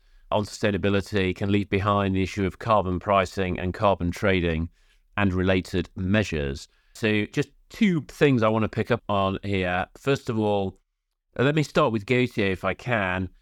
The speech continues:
Obviously, a lot happening across Europe in this regard in terms of carbon leakage measures, et cetera. My question is, is whether twenty twenty-four is gonna be the year of C bam.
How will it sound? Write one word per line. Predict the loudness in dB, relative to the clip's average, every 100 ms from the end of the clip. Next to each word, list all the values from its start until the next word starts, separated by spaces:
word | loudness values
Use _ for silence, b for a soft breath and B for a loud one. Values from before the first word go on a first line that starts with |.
| _ -10
Obviously, | -2 2
a |
lot | 2 2
happening | 0 0 0
across | 0 0 -2 2
Europe | 2 2 0
in | 0
this | 0 -2
regard | -2 0 2 0 -4 _ _ -6
in | -2
terms | 0 0
of | -2
carbon | 0 0 2 0
leakage | 0 0 -4 -2
measures, | 0 0 0 -2 -2
et | -2
cetera. | 0 0 0 0 0 -2 _ _ _ _ -4
My | -2
question | 0 0 0 -4
is, | -2 -2 -2 -6 -16 -4
is | -4 -2
whether | -2 -4
twenty | -4 0 2 2
twenty-four | 0 0 0 0 0
is | 0
gonna | -2
be | 0
the | 0
year | 0 0 0
of | -2
C | -4 -4 -2
bam. | -2 -4 -8